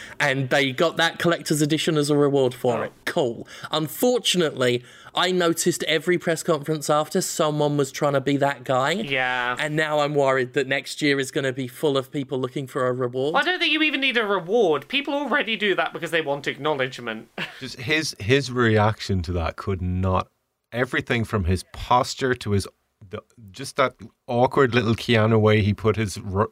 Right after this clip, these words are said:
Speaker 3: right leg backwards and pointed and just
Speaker 2: It was a great moment that people will now try and force to be repeated.
Speaker 1: Yes, that's the
Speaker 3: Yeah,
Speaker 1: thing. It was,
Speaker 3: exactly.
Speaker 1: as a spur of the moment thing, it was great.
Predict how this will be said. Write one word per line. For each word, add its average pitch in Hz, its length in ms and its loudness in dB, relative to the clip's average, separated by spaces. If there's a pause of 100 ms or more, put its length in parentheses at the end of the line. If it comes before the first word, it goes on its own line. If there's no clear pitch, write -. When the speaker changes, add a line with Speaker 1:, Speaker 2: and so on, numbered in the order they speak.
(120)
Speaker 3:
right 107 440 0
leg 98 340 2
backwards 98 720 2
and 87 180 -4
pointed 101 560 -2
and 95 180 -4
just - 220 -10 (380)
Speaker 2:
It 254 120 -2
was 254 160 -6
a 247 60 -4
great 233 360 -2
moment 190 420 0
that 165 120 -2
people 180 300 -2
will 165 140 -4
now 160 220 -2
try 156 340 -2
and 147 140 -6
force 139 500 -6
to 151 100 -6
be 143 160 -2
repeated. 113 640 -4 (120)
Speaker 1:
Yes, 101 340 -2
that's 78 280 2
the 76 80 -2
Speaker 3:
Yeah, - 100 -2
Speaker 1:
thing. - 240 -6
It 80 140 -2
was, 180 100 -4
Speaker 3:
exactly. 202 240 -4
Speaker 1:
as 196 180 -2
a 190 40 -4
spur 254 380 0
of 262 60 -4
the 240 80 -2
moment 202 380 -6
thing, 202 380 -4
it 180 180 -4
was 160 140 -4
great. 135 640 -8